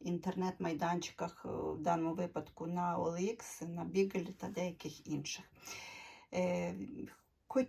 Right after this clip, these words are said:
трішечки, е, ми з вами відпочинемо, по-, дивлячись на досить гарні, е, речі. Ось як, наприклад, цей куманець. Дивіться на цю красу. Е,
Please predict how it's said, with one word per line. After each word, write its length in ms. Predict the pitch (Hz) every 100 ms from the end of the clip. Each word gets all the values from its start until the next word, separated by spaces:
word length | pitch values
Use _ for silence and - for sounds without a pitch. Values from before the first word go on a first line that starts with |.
| -
трішечки, 840 | 220 202 - - - 175 160 160 -
е, 180 | 160
ми 160 | 165 175
з 60 | -
вами 440 | 180 175 175 -
відпочинемо, 840 | - 180 - 185 - 220 220 208 190
по-, 160 | - 190
дивлячись 760 | 190 160 190 180 175 165 -
на 260 | 175 175 -
досить 640 | - - 175 185 - - 160
гарні, 640 | 180 180 175 165 156 - -
е, 420 | 156 151 151 151
речі. 580 | 160 143 - 151 147 -
Ось 240 | 220 247
як, 140 | 190 -
наприклад, 420 | 160 180 - 175
цей 200 | - 156
куманець. 720 | 151 170 151 143 143 - - - - _ - - - -
Дивіться 300 | 196 196 190
на 120 | 170
цю 180 | 160 165
красу. 440 | - 151 - 165 - _ _ _ _ _ _ _ _ _ _ - - _ _ _ _ _ _ _ _ - - - - - - - - - _ _ _ -
Е, 420 | 151 151 190 -